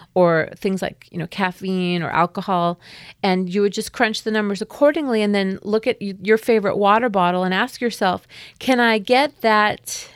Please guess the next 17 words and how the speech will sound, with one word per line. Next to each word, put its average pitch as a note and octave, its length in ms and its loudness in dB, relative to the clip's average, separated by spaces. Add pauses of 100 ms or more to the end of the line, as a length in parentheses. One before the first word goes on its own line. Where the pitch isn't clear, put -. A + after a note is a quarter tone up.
water F3 580 0
in F3 640 -4 (400)
today?" F3 540 -4 (180)
And G3 80 -6
try F#4+ 240 0
it. - 240 -6 (240)
See C4+ 160 0
how D4 100 2
you C#4 120 0
do. C#4+ 260 -2 (720)
I B3+ 100 2
really G#4 720 4 (180)
recommend A#3 840 0 (600)
containers B3+ 500 -2
that G#3+ 100 -2
have G3+ 140 -4
straws. - 600 -4